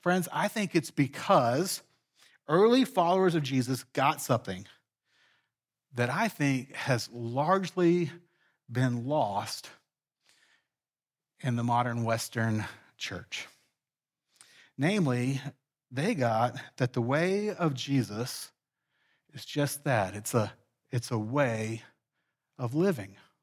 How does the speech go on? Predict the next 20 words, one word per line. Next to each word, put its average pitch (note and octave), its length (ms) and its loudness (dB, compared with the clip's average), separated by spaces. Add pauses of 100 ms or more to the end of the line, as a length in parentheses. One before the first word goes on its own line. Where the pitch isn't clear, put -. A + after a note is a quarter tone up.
(1300)
It's C#3+ 160 -8
a C#3+ 60 0
way C#3+ 600 0 (880)
of C#3+ 160 -8
life. E3+ 520 -2 (1900)
The C#3+ 80 -2
following G3+ 440 6
Jesus E3 320 0
can't G#3 240 0
be E3+ 100 8
reduced D#3 500 4
down B2 320 0
to C3 100 -4
just D#3+ 300 0 (260)
agreeing D#3 640 2
with E3 180 2
a C#3+ 60 -2
set E3+ 420 2
of D3 160 -4
beliefs B2 680 -2